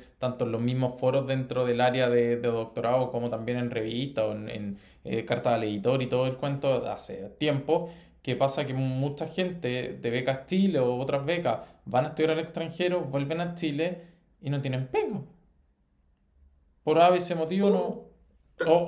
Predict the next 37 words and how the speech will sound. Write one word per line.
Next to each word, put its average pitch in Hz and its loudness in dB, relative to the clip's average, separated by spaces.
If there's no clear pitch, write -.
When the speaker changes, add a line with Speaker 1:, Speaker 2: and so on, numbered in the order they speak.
Speaker 1:
o 165 8
no 170 4
están 190 6
los 202 6
recursos 196 2
para 170 6
Speaker 2:
o - 6
Speaker 1:
lo - 6
Speaker 2:
el - 4
Speaker 1:
que - 2
Speaker 2:
que - -
Speaker 1:
se 170 2
fueron 190 6
a 185 8
Speaker 2:
tiene - 4
Speaker 1:
preparar 160 4
allá. 208 0
Speaker 2:
Claro, 170 0
o, 185 0
claro, 175 0
el 165 -6
que 165 -6
tiene 185 0
pega 202 -2
no 180 -4
puede 202 0
hacer 208 -4
lo 185 -2
que 170 -6
quiere 202 0
hacer 202 -4
porque, 165 -4
claro, 180 -6
no, 156 -10
no 165 -8
tiene 185 0
dónde, 180 -2